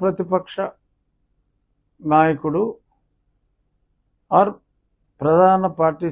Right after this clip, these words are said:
శాసనసభా నాయకుడు వేరు. గతంలో పీజేఆర్ గారికి కూడా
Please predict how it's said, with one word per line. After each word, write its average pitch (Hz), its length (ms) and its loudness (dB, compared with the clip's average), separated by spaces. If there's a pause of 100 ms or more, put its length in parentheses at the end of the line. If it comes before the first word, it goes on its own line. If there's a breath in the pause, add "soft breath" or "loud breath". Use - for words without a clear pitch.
శాసనసభా 156 680 0 (140)
నాయకుడు 135 340 -4 (120)
వేరు. 131 260 -4 (1000)
గతంలో 175 500 2 (920)
పీజేఆర్ 165 580 4
గారికి 147 300 -4
కూడా 151 160 -6